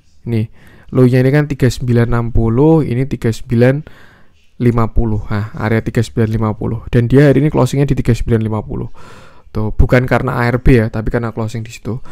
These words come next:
Volumenya besar, ya berarti ini volumenya mengkonfirmasi candle sih. Karena volumenya besar ya. Ada yang jualan besar sekali juga dari broker K Z. Sama Z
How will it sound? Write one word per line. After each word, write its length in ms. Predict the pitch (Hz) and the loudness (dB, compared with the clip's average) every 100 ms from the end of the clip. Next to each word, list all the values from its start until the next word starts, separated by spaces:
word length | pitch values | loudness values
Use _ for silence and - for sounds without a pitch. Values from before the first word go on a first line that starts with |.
| - - - | -16 -20 -6
Volumenya 480 | - 151 156 160 175 | 4 6 6 6 4
besar, 680 | 175 - - 156 170 180 190 | 4 2 0 2 2 2 2
ya 160 | 151 113 | 0 0
berarti 400 | 110 110 143 139 | -2 -4 -2 -2
ini 360 | 143 156 156 - - - | -2 -4 -4 -8 -16 -10
volumenya 520 | - 123 123 127 151 | -2 0 0 2 2
mengkonfirmasi 880 | 143 127 120 120 131 120 117 117 127 | 0 0 -2 0 0 0 -2 -4 -6
candle 480 | - 113 117 123 110 | -4 -4 0 0 0
sih. 160 | 110 110 - - - - - | -4 -8 -14 -20 -20 -20 -12
Karena 200 | 107 110 | -8 -6
volumenya 400 | - 113 110 107 | -4 -4 -4 -2
besar 320 | - - 107 | 0 0 -4
ya. 160 | 104 127 - - _ - _ - | -6 -8 -16 -20 _ -20 _ -8
Ada 400 | 117 - 117 113 | -6 -2 0 0
yang 80 | 110 | -2
jualan 480 | - 117 113 117 | -2 0 0 -2
besar 240 | 120 - 110 | -4 -4 -8
sekali 320 | - 113 117 | -8 -8 -8
juga 400 | - 110 120 - - | -10 -10 -8 -10 -12
dari 200 | - 113 | -12 -10
broker 320 | - 113 113 | -6 -8 -6
K 120 | 110 107 113 | -8 -6 -6
Z. 120 | 104 110 127 _ - - _ _ | -4 -4 -6 _ -20 -20 _ _
Sama 320 | - 117 113 | -12 -8 -8
Z 240 | 110 107 | -6 -8